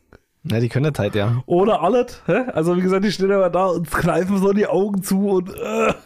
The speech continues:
Speaker 2: irgendwie <laughs> geht das schon, weißt du?
Speaker 1: Ja.
Speaker 2: Wenn ich mir da vorstelle, also wie oft ich da schon irgendwie angesenkte Klamotten deswegen hatte und irgendwie auch schon einmal in Flammen stand, weil sich mein Hemd irgendwie, was ich dann hatte, irgendwie auf einmal angefangen hat zu brennen. Ich hab mir dann nur gedacht, irgendwie,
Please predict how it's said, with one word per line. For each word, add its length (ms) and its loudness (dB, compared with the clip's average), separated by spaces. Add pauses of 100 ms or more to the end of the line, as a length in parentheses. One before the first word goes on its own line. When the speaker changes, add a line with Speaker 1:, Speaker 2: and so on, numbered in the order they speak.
(400)
Speaker 2:
irgendwie 500 2
<laughs> 20 4
geht 240 0
das 140 -2
schon, 280 2
weißt 200 0
du? 40 2 (280)
Speaker 1:
Ja. 160 2
Speaker 2:
Wenn 80 2
ich 60 0
mir 60 -2
da 120 2
vorstelle, 500 0
also 240 2
wie 100 2
oft 360 -2
ich 260 -2
da 180 2
schon 380 0
irgendwie 320 2
angesenkte 720 0
Klamotten 440 0
deswegen 440 0
hatte 260 0
und 300 -2 (380)
irgendwie 280 2
auch 160 -2
schon 160 -2
einmal 380 0
in 100 0
Flammen 360 0
stand, 500 -2 (440)
weil 160 2
sich 160 2
mein 240 2
Hemd 320 2
irgendwie, 380 2
was 120 0
ich 120 -2
dann 160 0
hatte, 180 0
irgendwie 480 2
auf 140 0
einmal 240 2
angefangen 340 0
hat 140 0
zu 120 -4
brennen. 320 0
Ich 120 0
hab 100 -2
mir 80 2
dann 100 0
nur 120 0
gedacht, 320 -2
irgendwie, 460 0